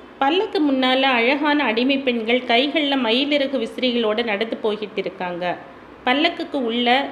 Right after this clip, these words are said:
ராஜகுமாரி ஜஹானாரா யமுனையோட கிழக்கு பகுதியில இருக்கிற தோட்டத்துக்கு போயிட்டு இருக்கா.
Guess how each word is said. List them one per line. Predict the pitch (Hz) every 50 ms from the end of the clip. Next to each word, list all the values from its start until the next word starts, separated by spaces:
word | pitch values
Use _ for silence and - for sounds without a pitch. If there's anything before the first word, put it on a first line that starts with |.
| - -
ராஜகுமாரி | 254 247 247 240 254 262 269 240 233 226 220 214 226 214 185
ஜஹானாரா | 226 233 233 - 339 339 320 294 262 226 214 214 220 233 240 240 - - - - - - - -
யமுனையோட | 208 240 269 294 339 339 349 339 330 320 311 320 320
கிழக்கு | - 247 233 277 269 311
பகுதியில | 277 - 262 254 240 226 233 233 226 220
இருக்கிற | 214 214 208 196 196 196 - 214 220
தோட்டத்துக்கு | 220 - 254 302 311 302 311 - - 247 - 247
போயிட்டு | - 233 208 202 196 - -
இருக்கா. | 196 190 - 185 185 175 160 -